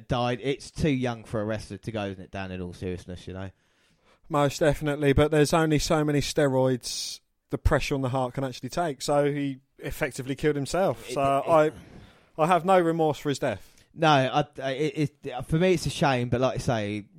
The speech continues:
Speaker 1: probably only self to blame. But with Test, I, I didn't mind Test, you know, in the corporation he was a heavy, maybe a bit of potential, like we, we've talked about before, haven't we, with the feud with Triple H, that never really happened with the Stephanie.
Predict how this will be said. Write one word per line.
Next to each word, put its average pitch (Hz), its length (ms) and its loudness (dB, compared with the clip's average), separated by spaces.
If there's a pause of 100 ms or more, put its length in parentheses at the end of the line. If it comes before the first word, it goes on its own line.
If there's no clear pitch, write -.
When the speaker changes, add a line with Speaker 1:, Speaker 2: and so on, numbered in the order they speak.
(180)
Speaker 1:
probably 123 200 4
only 120 160 0
self 117 300 -4
to 113 100 -10
blame. 107 460 -6 (480)
But 143 360 2
with 165 300 0
Test, 175 380 2
I, 156 220 4
I 170 40 4
didn't 185 220 4
mind 170 240 2
Test, 131 340 -2
you 151 60 2
know, 139 100 2
in 139 60 -2
the 135 60 0
corporation 135 580 2
he 127 80 0
was 113 80 -4
a 110 40 -4
heavy, 120 520 -4 (400)
maybe 143 180 2
a 127 40 0
bit 139 200 4
of 147 40 -12
potential, 135 480 -2
like 131 160 0
we, 127 100 -12 (140)
we've 127 140 -4
talked 139 240 0
about 123 180 -6
before, 123 240 -2
haven't 117 220 -6
we, 107 120 -4
with 101 280 -8
the 113 100 -6
feud 110 380 -8
with 104 120 -10
Triple 113 320 -4
H, 107 180 -8
that 113 120 -10
never 110 180 -6
really 104 160 -6
happened 107 560 -4
with 104 280 -10
the 101 80 -10
Stephanie. 101 440 -10